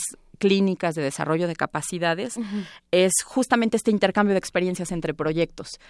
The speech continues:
Speaker 1: y, y sobre todo intercambio de experiencias entre distintos modelos productivos, ¿no? Que los que están, eh, eh, cultivando café pudieran platicar con los que están haciendo algún otro tipo de actividad de agricultura de
Speaker 2: Esa es una
Speaker 1: conservación
Speaker 2: maravilla.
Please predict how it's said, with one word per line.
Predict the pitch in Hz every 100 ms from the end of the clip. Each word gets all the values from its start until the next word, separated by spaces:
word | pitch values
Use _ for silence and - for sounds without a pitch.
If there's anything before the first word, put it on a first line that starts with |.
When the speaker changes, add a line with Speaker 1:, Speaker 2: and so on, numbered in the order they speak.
| - - -
Speaker 1:
y, | 180 170 160 156 156 -
y | 180
sobre | 160 175 165
todo | 160 196
intercambio | 220 - 185
de | 185
experiencias | - - 175 196 196
entre | 165
distintos | 160 156 185 196
modelos | 185 160 165 170
productivos, | 160 147 147 175 147 139 175
¿no? | 185
Que | 190
los | 151 -
que | 151
están, | - 160 165 -
eh, | 165 156 151
eh, | - 160 147
cultivando | - 147 160 156 156
café | 135 - 214
pudieran | 185 170 156
platicar | 143 - 165 156
con | 160
los | 151 -
que |
están | - 147
haciendo | 147 156 156
algún | 143 156
otro | 156 151
tipo | 175 160
de | 160
actividad | - 160 160
de | 160
agricultura | 156 156 160 170
de | 160
Speaker 2:
Esa | -
es |
una |
Speaker 1:
conservación | 165 170 165 165 185 214
Speaker 2:
maravilla. | 156